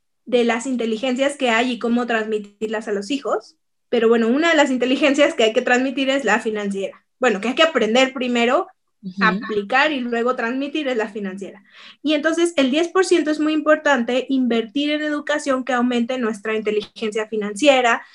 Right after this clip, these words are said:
Speaker 1: o empresarial o emocional o comercial o la, la visión, o sea, porque si cambiamos nuestra mentalidad, nuestros bolsillos van a cambiar. La otra es cinco por ciento en gastos a largo plazo.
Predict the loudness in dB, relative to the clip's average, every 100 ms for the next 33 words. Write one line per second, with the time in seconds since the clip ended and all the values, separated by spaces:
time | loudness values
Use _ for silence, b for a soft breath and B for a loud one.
0 | B B 4 6 6 2 -2 0 4 6
1 | 8 6 4 0 -4 -8 -8 -6 -2 0
2 | 0 0 -4 -6 -6 -4 -6 -4 0 2
3 | 0 -2 -6 -6 -8 -6 -6 -6 -10 -4
4 | 0 0 -2 -6 -10 -10 b b 0 0
5 | 0 -4 -2 0 0 2 2 2 0 -2
6 | -4 -2 -2 -2 0 2 2 0 -4 _
7 | _ _ _ _ -6 -4 -4 -4 -2 -2
8 | -2 -2 0 -2 -2 -4 -6 -6 -8 _
9 | _ _ _ _ _ _ _ _ _ _
10 | _ b b b b b _ -4 2 6
11 | 6 6 4 0 0 -2 -2 -2 -4 -6
12 | -6 -4 -4 -6 -8 -8 -8 -6 -8 -6
13 | -6 -8 -10 -8 -6 -6 -8 -8 -4 -6
14 | -6 -18 -20